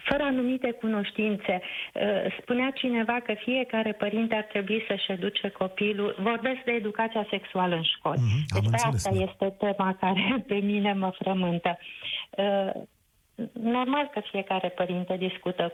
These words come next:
Speaker 1: cu copilul, dar există o anumită reținere.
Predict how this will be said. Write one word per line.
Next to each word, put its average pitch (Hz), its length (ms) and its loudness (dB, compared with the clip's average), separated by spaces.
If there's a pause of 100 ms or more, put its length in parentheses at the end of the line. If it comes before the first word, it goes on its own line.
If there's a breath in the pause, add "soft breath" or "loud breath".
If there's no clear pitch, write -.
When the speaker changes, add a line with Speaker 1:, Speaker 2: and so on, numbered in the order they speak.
Speaker 1:
cu 170 360 0
copilul, 180 640 0
dar 202 300 2 (440 loud breath)
există 330 480 -2
o - 20 2
anumită 285 460 0
reținere. 180 760 0